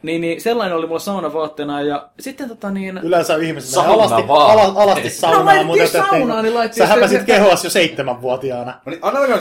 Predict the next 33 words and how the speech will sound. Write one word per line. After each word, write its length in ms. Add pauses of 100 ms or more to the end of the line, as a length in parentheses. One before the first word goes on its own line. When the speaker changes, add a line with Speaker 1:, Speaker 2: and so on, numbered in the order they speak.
(140)
Speaker 4:
kertoa, 280
mutta 160
se 100
ikinä 280
pääse 240
loppuun. 600 (460)
Speaker 1:
No, 140
mutta 180
pointti 360
on 60
siinä, 240
että 160
niin, 220
mulla 260
oli 100
sitten 300
tullut 280
sitten 260
Pierun 440
mukana 380 (320)
tätä 180
niin 100
sanottua 280
suoli-, 540
suolilimaa 800
sitten 260
näihin 180
haalareihin. 720 (100)
Speaker 4:
Mm. 180 (560)
Speaker 1:
Ja, 200
ja, 140
ja, 340 (180)
ja. 60